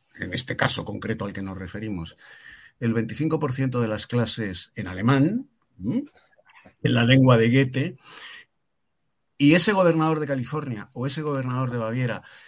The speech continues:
le dice al Tribunal Constitucional que se monte aquí, ¿eh? Que la sentencia la va a cumplir su puta madre,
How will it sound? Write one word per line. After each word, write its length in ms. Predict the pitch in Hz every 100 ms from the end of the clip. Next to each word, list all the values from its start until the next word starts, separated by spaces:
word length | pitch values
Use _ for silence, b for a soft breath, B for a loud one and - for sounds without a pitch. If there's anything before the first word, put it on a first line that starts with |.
| B -
le 280 | 117 113 113
dice 460 | 139 131 131 120 -
al 180 | 110
Tribunal 440 | 101 104 107 113 113
Constitucional 800 | 110 - 90 90 98 113 110 - _ _
que 120 | 117
se 200 | 113 113
monte 420 | 113 135 127 110
aquí, 460 | 104 95 110 107 240 _ _ _ _ -
¿eh? 280 | 104 208 - _ _ _ _ _ _ _ _ -
Que 140 | 117
la 100 | 113
sentencia 720 | 104 107 135 139 135 139 123 -
la 200 | 113 107
va 240 | 123 123
a 100 | 113
cumplir 580 | - 101 92 117 123 92 B B B B
su 320 | - 113 113
puta 300 | 147 139 113
madre, 480 | 107 104 113 220